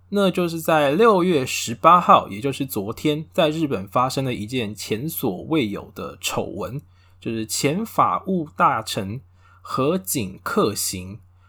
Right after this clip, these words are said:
Kawai Katsuyuki 跟他的妻子河井案里 Kawai 案里被逮捕了哦。那为什么他们两个会被逮捕呢？就是因为这两个人在妻子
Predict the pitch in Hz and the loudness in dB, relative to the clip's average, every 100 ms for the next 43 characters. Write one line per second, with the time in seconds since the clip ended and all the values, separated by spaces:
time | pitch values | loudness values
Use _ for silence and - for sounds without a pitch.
0 | _ _ _ - 160 170 180 175 175 180 | _ _ _ -4 0 4 4 4 2 -4
1 | 170 - 147 - 175 170 165 - - - | -6 -4 -4 -4 -4 0 -2 -4 -14 -16
2 | _ _ _ - 170 170 190 196 139 - | _ _ _ -2 -2 4 4 6 2 -2
3 | - 190 - - - - 117 156 190 - | -4 -4 -6 -10 -14 -6 0 0 0 -4
4 | 160 - - 196 170 101 92 - - _ | -6 -6 0 2 4 0 -10 -14 -20 _
5 | _ - - 170 180 185 180 185 202 180 | _ -12 -2 2 4 2 0 2 4 2
6 | 110 - - - 135 - 95 135 - 104 | -2 -8 -8 -2 -2 -2 -4 -4 -6 -10
7 | 87 64 - - - - 262 240 311 302 | -10 -10 -12 -18 -10 -2 2 4 4 4
8 | 131 117 202 202 110 110 113 170 170 - | 2 2 2 4 2 0 -2 0 -2 -2
9 | 113 147 - 123 92 113 135 - - - | -4 -4 -6 -8 -6 -8 -8 -12 -20 -10
10 | 233 247 240 277 233 110 107 107 101 113 | -6 -2 0 2 2 0 -4 -6 -6 -6
11 | - 165 131 - 233 226 - | 0 2 2 -2 -4 -6 -8